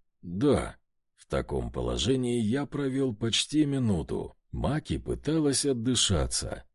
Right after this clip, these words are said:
Задрав голову, она раскрыла рот, жадно хватая воздух и жмурясь. «Кадзу, я готова». «Я буду аккуратен». «Да».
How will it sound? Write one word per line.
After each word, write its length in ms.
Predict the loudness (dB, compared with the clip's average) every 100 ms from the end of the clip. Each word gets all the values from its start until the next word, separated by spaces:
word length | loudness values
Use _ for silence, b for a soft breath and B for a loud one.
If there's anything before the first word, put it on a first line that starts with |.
| _
Задрав 680 | -4 -2 -2 0 -2 -2 -2
голову, 600 | 0 2 2 -2 -6 -8
она 320 | -6 -2 0 0
раскрыла 640 | 0 -2 0 2 4 4
рот, 280 | 2 0 -4
жадно 500 | -4 0 0 0 -2
хватая 580 | -2 -2 0 2 2 2
воздух 640 | 2 2 0 2 0 -2 -6 -2
и 100 | 0
жмурясь. 800 | 4 4 4 2 -2 -4 -6 _ _
«Кадзу, 560 | -2 0 0 0 0 0 -4
я 440 | -2 0 2 0 -10 _ -4
готова». 680 | 2 4 6 6 6 2 -2 -6 _ _ -14
«Я 380 | -4 0 2 0
буду 360 | 0 0 2
аккуратен». 680 | 2 0 0 2 0 -2 -6 -10 _ _ _
«Да». 460 | -6 2 2 2